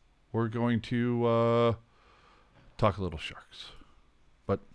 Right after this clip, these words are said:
as always, hit us up on the social media, blah, blah, blah, blah, blah, blah, blah. Yeah, you know what it is. So we're gonna leave Jerk in there because we love Jerk.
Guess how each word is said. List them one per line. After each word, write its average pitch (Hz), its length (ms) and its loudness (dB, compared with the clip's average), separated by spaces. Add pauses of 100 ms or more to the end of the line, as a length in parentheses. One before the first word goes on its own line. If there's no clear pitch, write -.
(140)
as 113 220 2
always, 107 360 4 (280)
hit 160 100 8
us 165 160 8
up 139 140 4
on 131 80 0
the 107 60 0
social 113 340 2
media, 107 320 2
blah, 95 160 2
blah, 90 160 -4
blah, 85 120 -4
blah, 80 140 -6
blah, 80 140 -8
blah, 76 140 -12
blah. 73 220 -16
Yeah, 90 240 -6
you 101 120 -4
know 95 100 -4
what 71 140 -10
it 53 100 -14
is. - 160 -20 (540)
So 143 640 10 (840)
we're 240 140 2
gonna 208 140 4
leave 98 560 0 (180)
Jerk 104 260 -2
in 92 100 0
there 107 200 -2
because 120 420 -6
we 180 180 2
love 214 280 2
Jerk. - 460 -12